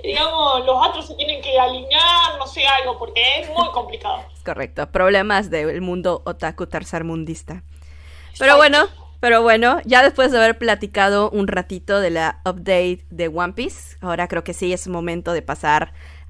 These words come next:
Speaker 2: al tema que nos trae el día de hoy el podcast, que decidimos llamar La música que nos hizo. Porque, eh, yo le comentaba a Violetita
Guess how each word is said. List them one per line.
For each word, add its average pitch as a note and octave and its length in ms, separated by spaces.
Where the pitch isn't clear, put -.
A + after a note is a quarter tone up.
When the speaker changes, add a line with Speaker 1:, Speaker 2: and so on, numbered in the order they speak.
Speaker 2:
al F#3+ 220
tema C#4 480
que G#3 300
nos F3+ 300
trae G3 460
el E3+ 160
día E3 180
de E3 100
hoy E3+ 100
el G3+ 100
podcast, F#4+ 720
que E3 380
decidimos F#3 480
llamar A3+ 480
La F#3 180
música G3+ 480
que E3+ 140
nos D#3 200
hizo. - 280
Porque, D#4+ 600
eh, F#3+ 520
yo F3+ 120
le G3+ 80
comentaba A#3 500
a G#3+ 220
Violetita A3 760